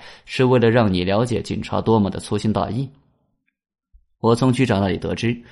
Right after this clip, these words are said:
他们竟然还未去调查那位海军军官。然而，如果因为缺少证据，就认为这两起失踪没有联系，那么就太愚蠢了。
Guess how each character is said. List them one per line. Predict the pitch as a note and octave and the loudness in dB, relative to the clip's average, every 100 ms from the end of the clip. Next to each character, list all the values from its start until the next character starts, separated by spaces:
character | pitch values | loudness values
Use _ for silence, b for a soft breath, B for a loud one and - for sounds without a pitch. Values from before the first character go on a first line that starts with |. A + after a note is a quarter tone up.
| B B - | B B 0
他 | B2 | 4
们 | A#2+ | 4
竟 | B2 G#2+ | 4 0
然 | G2+ | 0
还 | G#2+ - A2+ | -2 -2 2
未 | C3 G2 | 2 2
去 | A2+ | 0
调 | G#2+ F#2+ | -2 -2
查 | - | -2
那 | G2+ G2 | -2 -2
位 | F#2 | -4
海 | - - | -6 -8
军 | G2+ | -8
军 | E3 G#2 | -4 -2
官。 | G2 C3 C#3+ - _ _ _ - | -2 -2 -4 -16 _ _ _ -6
然 | F#2 | -4
而， | F2+ C2 - _ B B B | -2 -6 -8 _ B B B
如 | B B2 | B 0
果 | A#2 G#2 | 2 2
因 | A2 A2 | 2 4
为 | G2+ G#2+ | 4 2
缺 | - A#2 | 2 -2
少 | G#2+ | -2
证 | - C#3+ C#3+ | -2 0 0
据， | - - - - | -2 -8 -14 -6
就 | A2 | -2
认 | G#2+ G2+ | 0 0
为 | G#2 | 0
这 | A2+ | 0
两 | F#2 F#2 A#2+ | 0 0 0
起 | A#2+ - | -2 -10
失 | - - A2 | -8 -4 -2
踪 | A#2+ | 0
没 | G#2+ G2 | 0 -2
有 | F2 | -6
联 | F2 A#2 | -6 -4
系， | D3 - - _ - | -4 -6 -12 _ -4
那 | G#2 | -2
么 | G2+ | -2
就 | - | -4
太 | - C#3 C#3 | -2 -2 -2
愚 | F2 | -4
蠢 | F#2 - | -8 -10
了。 | - | -12